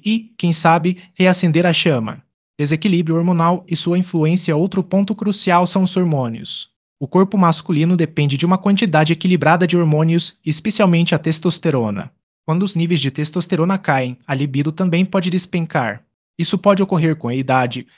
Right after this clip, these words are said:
mas também pode ser causado por fatores como estresse, dieta inadequada e falta de atividade física. Para melhorar a saúde hormonal, é interessante considerar uma alimentação saudável.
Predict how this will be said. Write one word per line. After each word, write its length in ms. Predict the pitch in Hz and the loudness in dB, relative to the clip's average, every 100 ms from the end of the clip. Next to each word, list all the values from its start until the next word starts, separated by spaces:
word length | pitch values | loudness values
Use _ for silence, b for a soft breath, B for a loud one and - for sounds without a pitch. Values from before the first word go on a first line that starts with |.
| b | b
mas 160 | - 160 | 0 0
também 320 | 160 196 175 | 2 2 2
pode 320 | 180 190 185 | 2 0 0
ser 220 | 196 190 175 | 0 0 0
causado 520 | 165 170 160 165 160 | 0 2 2 2 0
por 140 | 170 | -2
fatores 460 | 185 190 202 202 190 | -2 0 0 0 0
como 160 | 196 | 0
estresse, 680 | 190 - 170 160 160 147 - | 0 0 0 0 0 -4 -8
dieta 440 | 143 147 156 160 190 | -4 2 2 2 0
inadequada 680 | 190 190 202 156 160 160 - | 0 -2 0 2 2 0 -4
e 60 | 160 | -10
falta 360 | - 196 196 | -2 0 0
de 80 | 160 | -2
atividade 520 | 156 180 190 156 147 | -2 0 0 2 0
física. 640 | 151 156 127 104 107 95 - _ _ _ | -2 -2 -4 -4 -10 -12 -16 _ _ _
Para 140 | - 156 | -2 0
melhorar 380 | 151 160 151 | 2 2 2
a 60 | 160 | 2
saúde 360 | 156 170 147 160 | 0 0 0 2
hormonal, 500 | 175 196 139 127 - | 2 4 2 -2 -6
é 80 | 156 | 0
interessante 500 | 185 214 180 202 196 | 0 2 0 0 -2
considerar 520 | - 214 247 208 170 | -2 -2 2 2 4
uma 120 | 160 | 4
alimentação 560 | 170 185 175 196 185 185 | 2 2 2 0 0 0
saudável. 600 | 190 185 147 117 113 107 | 2 0 0 -2 -4 -12